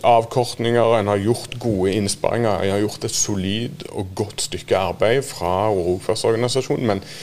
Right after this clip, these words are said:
men, men det er jo ikke noen reguleringsendringer, det er ingen som må søke noen kommunepolitikere om å få lov til å gjøre noe annerledes.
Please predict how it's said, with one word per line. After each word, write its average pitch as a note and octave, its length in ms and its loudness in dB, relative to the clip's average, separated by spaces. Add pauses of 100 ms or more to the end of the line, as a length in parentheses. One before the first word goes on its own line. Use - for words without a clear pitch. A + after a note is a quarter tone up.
(200)
men, G2+ 220 0
men G#2 180 0
det A2+ 80 4
er F2+ 60 4
jo E2 80 -2
ikke G#2+ 120 0
noen D3+ 200 0
reguleringsendringer, A2+ 1160 2
det F#2 100 4
er G2 160 2
ingen F2+ 180 -2
som C#3 160 0
må D3+ 40 0
søke F#2 680 2 (260)
noen G2 360 0
kommunepolitikere G#2 960 -2
om F#2 120 -2
å F2+ 60 -6
få F#2+ 100 -2
lov F#2+ 140 -2
til G#2+ 80 2
å G2 80 4
gjøre G#2 140 2
noe F#2 240 2
annerledes. F#2+ 800 -2